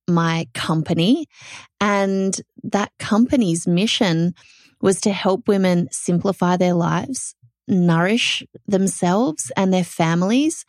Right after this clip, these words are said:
and start to change up their mindset so that they can live a life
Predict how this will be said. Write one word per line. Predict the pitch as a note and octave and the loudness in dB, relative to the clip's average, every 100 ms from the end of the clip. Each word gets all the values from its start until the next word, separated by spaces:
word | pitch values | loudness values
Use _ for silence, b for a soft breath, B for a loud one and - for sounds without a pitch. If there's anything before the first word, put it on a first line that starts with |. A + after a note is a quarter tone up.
| B B B B B B B B - | B B B B B B B B -2
and | B3 B3 | 2 2
start | - C4 A#3+ - | 2 -2 -2 -4
to | - A#3+ A#3 G#3+ G3+ G3+ - | -2 2 4 2 0 -2 -6
change | - G3+ A3+ A3 | -2 2 4 2
up | F#3+ | 0
their | F#3+ F3+ | 0 2
mindset | F3+ A3 D4+ E4 - F3 F3 _ _ _ _ | 2 2 2 0 0 0 0 _ _ _ _
so | - - A3 G#3 G#3 | -12 -2 2 2 2
that | G3+ G3 F#3+ _ _ - | 2 -2 -4 _ _ -2
they | G#3 G#3+ | 2 2
can | - A#3 | 2 2
live | G#3 G#3 | 2 2
a | |
life | G3 F3 E3+ F3+ - - | 2 2 0 -2 -6 -20